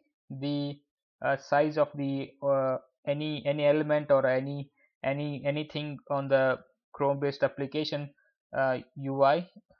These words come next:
uh, object size and dimension. Then you can, uh, use this information for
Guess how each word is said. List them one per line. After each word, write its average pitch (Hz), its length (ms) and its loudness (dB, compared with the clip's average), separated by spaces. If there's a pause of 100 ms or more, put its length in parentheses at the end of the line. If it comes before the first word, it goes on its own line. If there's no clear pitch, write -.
(400)
uh, 131 340 -4
object 143 480 -2
size 151 440 -2 (180)
and 135 240 -8
dimension. 147 640 -2 (480)
Then 156 180 2
you 165 100 -2
can, 165 340 0 (220)
uh, 135 440 -2 (220)
use 156 320 0
this 151 280 -6 (120)
information 139 720 0
for 127 280 0